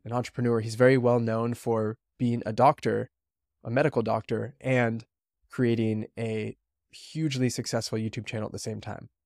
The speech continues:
So this man handles productivity. He knows what to do. And he just wrote a new book, and I believe it's called Feeling Good Productivity. And he talks about how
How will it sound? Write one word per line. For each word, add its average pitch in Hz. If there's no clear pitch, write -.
So -
this 147
man 120
handles 113
productivity. 104
He 131
knows 123
what 117
to 117
do. 107
And 123
he 143
just 143
wrote 143
a 135
new 127
book, 117
and 131
I 123
believe 127
it's -
called 117
Feeling 135
Good 113
Productivity. 110
And 123
he 123
talks -
about 120
how 110